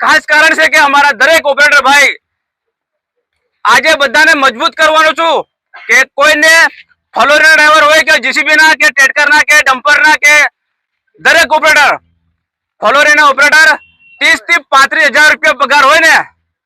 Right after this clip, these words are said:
તો જ હશે. અને જી સી બી ના ડ્રાઈવર અઠ્યાવીસ થી અઠ્યાવીસ હજાર રૂપિયા પગાર હોવી જોઈએ મિનિમમ, અને ખાવા પીવાનું, સેટિયાનું અને રહેવાની બધી સુવિધા અને એક હેલ્પર પણ હોવો જોઈએ હાથે.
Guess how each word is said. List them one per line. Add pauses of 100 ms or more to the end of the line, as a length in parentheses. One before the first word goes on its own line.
(140)
તો (180)
જ
હશે. (840)
અને (1000)
જી
સી
બી
ના
ડ્રાઈવર (1700)
અઠ્યાવીસ
થી (880)
અઠ્યાવીસ
હજાર
રૂપિયા
પગાર
હોવી
જોઈએ
મિનિમમ,
અને
ખાવા
પીવાનું,
સેટિયાનું
અને
રહેવાની
બધી
સુવિધા (360)
અને
એક (140)
હેલ્પર
પણ
હોવો
જોઈએ
હાથે.